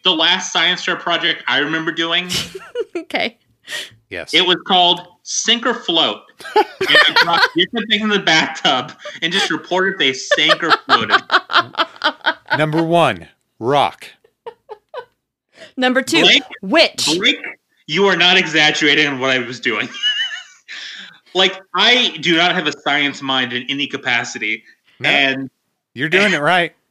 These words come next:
Speaker 1: <laughs> I think I got, like, a B. Like, I
Speaker 3: I
Speaker 1: passed.
Speaker 3: mean, t-, the teacher's like, "Technically, this was a scientific experiment.
Speaker 1: Right.
Speaker 3: It just never
Speaker 1: <laughs>
Speaker 3: needs to be done."
Speaker 1: Sank or floated.
Speaker 2: Ugh.
Speaker 1: Uh,
Speaker 2: I think my last one was maybe fifth or sixth grade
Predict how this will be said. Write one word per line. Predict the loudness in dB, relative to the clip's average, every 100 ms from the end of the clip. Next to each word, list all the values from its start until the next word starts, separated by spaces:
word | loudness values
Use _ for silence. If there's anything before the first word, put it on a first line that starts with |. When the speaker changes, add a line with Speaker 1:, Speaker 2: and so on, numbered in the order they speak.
| _
Speaker 1:
<laughs> | _ -2
I | -2 0 -2 0 -2 0 -2 -4 -10 -10 -6 -2 2
think | 2
I | 2 2
got, | 0
like, | 0
a |
B. | -2 -2 -2 -4 -6
Like, | 0
I | 0
Speaker 3:
I |
Speaker 1:
passed. | 0 0 2 0
Speaker 3:
mean, | -2 -6
t-, | -12 -10
the | -4 -2 -2
teacher's | 0 -4 -4 -2
like, | -2 -2
"Technically, | 0 0 0 -4 0 0
this | 2 -2 -2
was | 0 0
a | -2
scientific | -2 -2 -2 -4 -4 -8
experiment. | -10 -6 -2 0 0 -4 -6 _ _ -20 -6
Speaker 1:
Right. | -2 -2 -4 -8 -8 -14 -8 -6
Speaker 3:
It | -2
just | -4 -2
never | 0 2 2
Speaker 1:
<laughs> |
Speaker 3:
needs | 0 0 -2 0
to |
be | 0 2
done." | 2 0
Speaker 1:
Sank | -2 0 0 0 -2
or | -2
floated. | -6 -2 2 2 0 -4 -10 -10 -10 -6
Speaker 2:
Ugh. | -4 -4 -6 -4 0
Speaker 1:
Uh, | 2 2 0 -12 _ -2
Speaker 2:
I | 0
think | 2 2
my | 2 4
last | 4 2 0
one | -2 0
was | 0 -2
maybe | -4 -4 -6
fifth | -4 -4 -2
or | -6
sixth | -6 -8
grade | -2 -2 -2